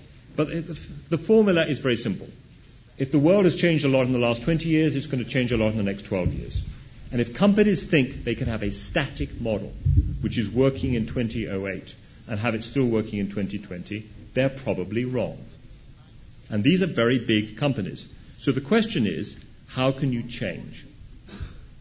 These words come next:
And actually, the technology of changing large companies will be important to survive into the future. Now, it involves a very snazzy chart, but it's really quite simple. It's about understanding the context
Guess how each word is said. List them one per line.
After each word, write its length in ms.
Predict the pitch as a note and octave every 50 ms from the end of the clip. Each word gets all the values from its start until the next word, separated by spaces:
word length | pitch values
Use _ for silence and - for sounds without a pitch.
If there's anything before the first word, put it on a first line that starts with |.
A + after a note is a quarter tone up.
| - - - - -
And 180 | B2 B2 A#2+ -
actually, 400 | D3 F3 F3 - - D3+ B2+ A#2
the 120 | G#2 B2+
technology 960 | A#2+ - - - E3+ C#3 C3+ C3+ C3 D3 E3+ F#3+ F3+ C#3 G#2+ - A2 G#2 G#2 -
of 180 | - G2+ -
changing 640 | - - - E3+ D#3+ C#3 B2 G2+ F2+ F2 F2+ F#2 F#2+ - B2+
large 400 | A2 A2+ A2+ A2 G#2+ G#2+ - -
companies 500 | C3 A2+ G2+ - G2+ F2 C#2 - - - - - - - -
will 120 | B2 B2
be 160 | A2 B2+ A#2+
important 580 | A#2 A#2 A#2 - - E3 D3 - - F#2 - - - - - - -
to 80 | - G2+
survive 640 | - A#2 G#2 G#2+ A2 G#2 G2+ G2+ G2 G2 G2 - - -
into 180 | G2+ F#2+ G2+ G2
the 100 | F2 F2+
future. 420 | - - - - - - - - - - - - - - - - - - - - - - - -
Now, 200 | - B2+ B2+ A#2 - A#2
it 80 | B2+
involves 520 | C#3+ C#3+ C#3+ G3 G#3 E3 A#2 A#2 B2 - A2+
a 60 | A2
very 280 | G2+ A2+ A2+ A#2 A2+ G2+
snazzy 840 | - - - - - - A#2+ B2+ C3+ C3+ A#2 - G2 F2+ C#2+ F2+ G2+ - - - -
chart, 420 | - D#3 B2+ F2+ C#2 - - - - - - - - - - - - - - - -
but 100 | C3 C#3+
it's 120 | C#3 -
really 340 | G3+ G#3+ F#3+ D3 - - -
quite 180 | C3+ B2 A2
simple. 340 | - C3+ A2 - - - - -
It's 140 | B2+ A2+ -
about 340 | - - D3 D#3+ F3+ E3+ -
understanding 540 | D3 D3+ F3 E3 D3 - - C#3 C3 B2 A#2+
the 140 | A2+ A2 -
context 880 | - - - C3+ C3+ C3 - - D#3+ F3 F3 - - - - -